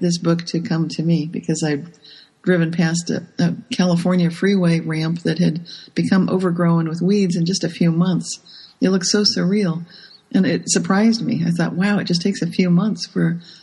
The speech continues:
a freeway to be overgrown? That's amazing." So that was what led me to be curious about someone who devoted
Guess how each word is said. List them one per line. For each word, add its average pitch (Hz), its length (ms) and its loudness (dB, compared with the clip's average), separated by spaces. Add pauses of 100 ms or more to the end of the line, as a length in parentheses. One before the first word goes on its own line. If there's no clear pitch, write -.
(120)
a 180 60 -4
freeway 202 500 0
to 190 40 0
be 170 160 0
overgrown? 180 760 0 (400)
That's 220 240 0
amazing." 196 600 2 (580)
So 175 260 0
that 185 160 0
was 165 240 -2
what 170 260 0
led 170 220 2
me 175 200 2
to 165 200 -2
be 165 220 -4
curious 180 520 0
about 170 220 0
someone 170 300 0
who 170 140 2
devoted 170 500 0